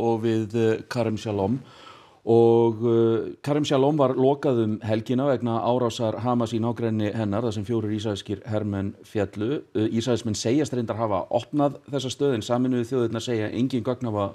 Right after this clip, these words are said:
borist þar í gegn. Og síðan hafa Ísraelsmenn yfirtekið stöðuna við Rafah Gaza-megin og þar óttast menn að sé verið að,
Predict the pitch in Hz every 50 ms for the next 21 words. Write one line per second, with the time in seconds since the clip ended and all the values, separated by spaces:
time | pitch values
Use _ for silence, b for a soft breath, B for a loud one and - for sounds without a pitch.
0 | - - _ 113 113 107 95 - - 92 87 85 98 92 - - _ B B B
1 | B B B B B B B B B B B - 117 117 120 120 120 120 - -
2 | 147 139 139 147 139 135 131 160 160 170 151 139 - - 143 135 - 113 135 151
3 | 165 170 170 - 160 147 139 - 139 139 131 131 - - - - 156 143 131 131
4 | 123 123 120 117 117 - - 117 123 117 117 117 117 - - 117 123 123 123 -
5 | - 120 117 - 123 127 120 - 127 110 107 98 95 95 107 139 - B B B
6 | B B B - 113 113 110 110 110 110 113 - 117 - 139 131 135 139 135 101
7 | 131 131 - - - - - 110 101 101 107 123 131 117 107 104 107 101 101 101
8 | 110 110 113 - - - - 123 117 113 107 113 107 107 104 101 104 104 107 104
9 | 98 95 92 92 101 -